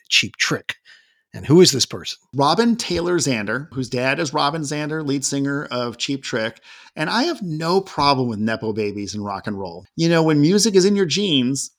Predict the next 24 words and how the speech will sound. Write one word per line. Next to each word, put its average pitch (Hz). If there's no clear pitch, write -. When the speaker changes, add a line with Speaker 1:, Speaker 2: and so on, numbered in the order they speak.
Speaker 2:
you 147
Speaker 1:
Yeah. 147
Speaker 2:
know, 147
like, 147
why 139
not 196
leverage 156
your 131
natural 143
talents 143
and 143
also 143
your 139
industry 139
connections? 104
And 117
so 127
I 117
think, 139
like, 127
to 131
me, 170
the 127
epitome 117